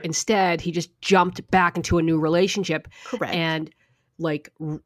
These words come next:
Speaker 1: recreated the intimacy he had with the ex.
Speaker 2: Yes.
Speaker 1: So, because he, that's what he missed. And this is the thing, when people get back with people that they dated, it's not that you miss them,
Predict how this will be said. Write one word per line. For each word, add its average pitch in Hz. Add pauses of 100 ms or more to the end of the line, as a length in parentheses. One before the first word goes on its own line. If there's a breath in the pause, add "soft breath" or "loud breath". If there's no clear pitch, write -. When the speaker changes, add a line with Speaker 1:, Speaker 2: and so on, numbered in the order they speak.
(160)
Speaker 1:
recreated 202
the 170
intimacy 202
he 160
had 165
with 160
the 151
ex. 202 (100)
Speaker 2:
Yes. - (400)
Speaker 1:
So, 180
because 185
he, 196
that's 196
what 220
he 214
missed. - (120)
And 226
this 254
is 330
the 320
thing, 320
when 180
people 233
get 226
back 208
with 185
people 190
that 170
they 165
dated, 175 (360 loud breath)
it's 233
not 254
that -
you 269
miss 240
them, 196